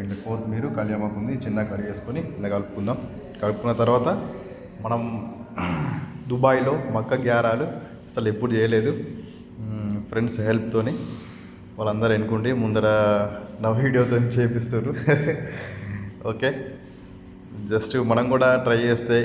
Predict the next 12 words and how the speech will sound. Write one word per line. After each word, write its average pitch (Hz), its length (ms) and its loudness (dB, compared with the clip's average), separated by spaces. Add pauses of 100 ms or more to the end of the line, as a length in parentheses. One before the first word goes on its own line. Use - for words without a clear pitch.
ఎట్లుంటుంది 110 540 2
ఏం 107 60 -2
కథ 104 200 0
అని 110 180 0 (460)
మనం 104 300 -4
ఈ 101 40 -2
వీడియోలో 104 420 0
చూద్దాము. 110 320 2 (540)
మీరు 104 140 2
కూడా 104 200 0 (100)
ట్రై 107 140 2 (100)
చేసుకోండి, 110 440 0